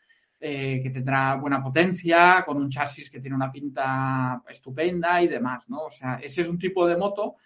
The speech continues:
eléctrica, vamos a decir, más de placer, ¿no? De, de aficionado. Y luego están las motos eléctricas prácticas o orientadas más al transporte urbano,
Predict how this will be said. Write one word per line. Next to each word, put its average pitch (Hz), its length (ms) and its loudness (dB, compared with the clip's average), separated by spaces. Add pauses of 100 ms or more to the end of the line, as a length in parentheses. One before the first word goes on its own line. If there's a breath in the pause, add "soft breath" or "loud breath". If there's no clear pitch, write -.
(140)
eléctrica, 190 840 2
vamos 151 320 -2
a 156 60 4
decir, 160 480 -2
más 160 260 0
de 175 80 0
placer, 135 540 -6
¿no? 156 200 -4
De, 131 400 -6 (440 soft breath)
de 156 100 6
aficionado. 135 720 2 (320 soft breath)
Y 175 120 2
luego 202 200 12
están 208 260 10
las 135 140 0
motos 165 240 0
eléctricas 185 880 4 (760)
prácticas 220 760 6
o 160 80 2
orientadas 151 800 2
más 196 380 0
al 147 180 0
transporte 170 560 -2
urbano, 214 720 2